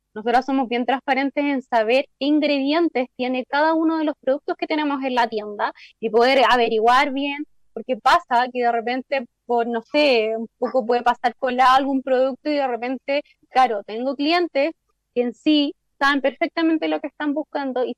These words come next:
saben lo que no requiere tener el producto que se vayan a aplicar y me dicen, "Ah, no, pero mira, este tiene tal ingrediente". A veces son nombres un poco extraños, pero es importante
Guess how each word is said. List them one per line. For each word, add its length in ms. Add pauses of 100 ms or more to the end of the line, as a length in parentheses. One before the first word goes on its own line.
saben 260
lo 120
que 100
no 140
requiere 340
tener 260
el 100
producto 380
que 160
se 80
vayan 240
a 60
aplicar 260
y 40
me 100
dicen, 200
"Ah, 260
no, 160
pero 160
mira, 260
este 220
tiene 220
tal 160 (100)
ingrediente". 640 (540)
A 80
veces 220
son 160
nombres 260
un 100
poco 240
extraños, 600 (640)
pero 180
es 100
importante 600